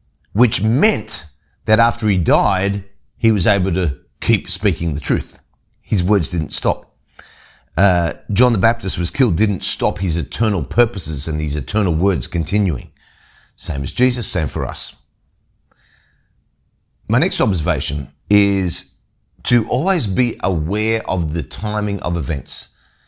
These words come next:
God, God is omniscient. He knows what's happening. He knows what's going on. He knows what's in the future. He has the ability to know what you're gonna do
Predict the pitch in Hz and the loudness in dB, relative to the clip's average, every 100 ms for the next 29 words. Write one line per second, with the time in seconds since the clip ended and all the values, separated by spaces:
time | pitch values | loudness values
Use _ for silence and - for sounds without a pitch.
0 | _ _ _ - 170 147 - 104 127 147 | _ _ _ 0 0 0 -4 0 2 2
1 | 151 - 127 117 - 107 101 95 - 69 | 0 2 2 2 -2 0 2 0 -2 -4
2 | 62 - - _ _ - 135 139 127 131 | -6 -10 -18 _ _ 0 2 4 2 2
3 | 101 104 107 - 82 64 60 64 - _ | 0 0 0 0 -2 -2 -8 -10 -16 _
4 | - 110 80 80 80 90 - 117 151 151 | 2 2 2 0 0 -2 -2 -2 0 -2
5 | 71 - - 180 127 110 104 110 113 107 | -2 -6 -2 2 2 2 0 -2 0 0
6 | 135 131 82 - - - - 208 156 117 | 0 0 -2 -6 -12 -12 0 2 4 4
7 | 131 151 143 143 135 113 113 147 139 127 | 2 2 0 0 0 0 2 2 0 -4
8 | - - 139 - 151 143 135 117 151 196 | -8 -2 0 2 0 2 0 2 0 0